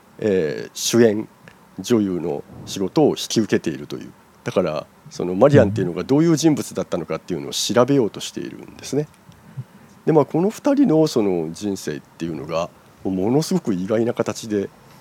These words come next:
まあ、これもある意味すごく大きな円グレートサークルを作っていくっ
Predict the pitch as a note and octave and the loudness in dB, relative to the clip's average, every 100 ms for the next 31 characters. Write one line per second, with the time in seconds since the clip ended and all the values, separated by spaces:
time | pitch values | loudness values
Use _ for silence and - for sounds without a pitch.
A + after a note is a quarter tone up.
0 | - - - A2 F3 E3+ D#3 D3+ - - | -20 -20 -10 0 4 8 8 6 0 -8
1 | G2+ F#2 D#2 A2 - F#2 C3 D#3 A2+ - | -6 -6 -6 -8 -4 -2 0 4 2 2
2 | C3+ B2 F2+ G#2+ A#2 C3+ C3 C#3 C3 A2+ | 2 2 2 2 2 4 4 6 4 0
3 | E2+ F2+ - A2 - G#2+ E2+ - | -6 -8 -6 -8 -6 -4 -4 -6